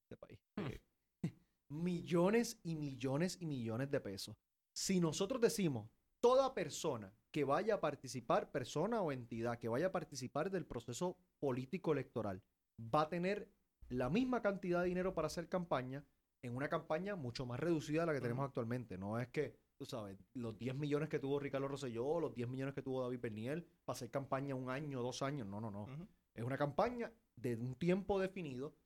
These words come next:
Speaker 1: donde los recursos del Estado se pueden hacer disponibles, el canal del Estado, eh, la emisora del Estado, y donde se le da un dinero para que cada uno de los candidatos o partidos o toda persona tengan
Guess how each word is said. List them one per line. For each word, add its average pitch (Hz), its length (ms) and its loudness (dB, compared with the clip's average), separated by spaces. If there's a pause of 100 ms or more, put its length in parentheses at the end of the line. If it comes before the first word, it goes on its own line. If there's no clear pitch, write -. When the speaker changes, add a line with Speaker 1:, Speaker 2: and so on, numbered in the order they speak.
(120)
Speaker 1:
donde 127 420 -2
los 123 140 0
recursos 127 520 -2
del 180 140 2
Estado 185 400 -2
se 156 160 -2
pueden 123 300 0
hacer 165 200 0
disponibles, 139 640 -2
el 113 140 -6
canal 104 300 -4
del 110 120 -2
Estado, 151 680 -2 (240)
eh, 117 140 0
la 107 80 0
emisora 110 400 0
del 110 120 -2
Estado, 147 560 -2 (320)
y 185 140 0
donde 139 340 2
se 139 160 0
le 117 160 2
da 117 120 2
un 147 160 0
dinero 214 440 0
para 135 280 0
que 120 140 -8
cada 131 340 2
uno 160 280 0
de 156 40 4
los 156 120 0
candidatos 156 720 -2
o 156 120 -4
partidos 175 560 -2
o 139 180 -4
toda 143 260 4
persona 214 420 0
tengan 208 260 -6